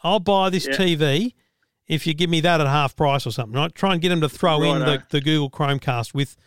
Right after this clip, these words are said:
Speaker 2: Yep.
Speaker 1: uh, with Google T V.
Speaker 2: Yep.
Speaker 1: Make sure it's the hundred dollar one, the one with the remote control, all right?
Speaker 2: Okay.
Speaker 1: So
Speaker 2: Yeah.
Speaker 1: those
Speaker 2: Yeah, I know,
Speaker 1: two,
Speaker 2: I know the one you mean, yeah.
Speaker 1: those two sit on the both ends of a, of a perfectly good,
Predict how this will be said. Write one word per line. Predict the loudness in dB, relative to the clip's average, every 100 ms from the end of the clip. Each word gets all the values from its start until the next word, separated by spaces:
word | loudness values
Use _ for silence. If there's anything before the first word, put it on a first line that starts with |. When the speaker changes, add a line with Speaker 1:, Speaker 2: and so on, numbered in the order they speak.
| _ _ _ _ -8
Speaker 2:
Yep. | -4 -4
Speaker 1:
uh, | -4
with | -6 0
Google | 0 0
T | 0 0
V. | 2
Speaker 2:
Yep. |
Speaker 1:
Make | 0 -2
sure | 0 -2
it's | 0
the | -2
hundred | 0 0 0 0
dollar | 0 0
one, | -2
the | 0
one | 0 0
with | 0 0
the | 0
remote | 2 0 -2
control, | -4 -2 0 -2 0
all |
right? | 0 0 -2 _ _ _ _ _ _
Speaker 2:
Okay. | -10 -8 -6 -4 -2 -4
Speaker 1:
So | -2 0 0
Speaker 2:
Yeah. | -2 -2
Speaker 1:
those | 0 2 0
Speaker 2:
Yeah, | 0
I |
know, | 2
Speaker 1:
two, | 2 2 0
Speaker 2:
I | -4
know |
the | -8
one | -8 -8
you | -10
mean, | -12 -14 -10
yeah. | -2
Speaker 1:
those | 0 0
two | -2 -2
sit | -2 0 -2 -2 -2
on | 0 0 -2 -6 _ _ _ _ -10
the | -10 _ _ -2
both | 0 0 0
ends | -2 0
of | 0
a, | 0 0
of | -2
a | 0
perfectly | 0 0 0 -2
good, | 0 2 2 0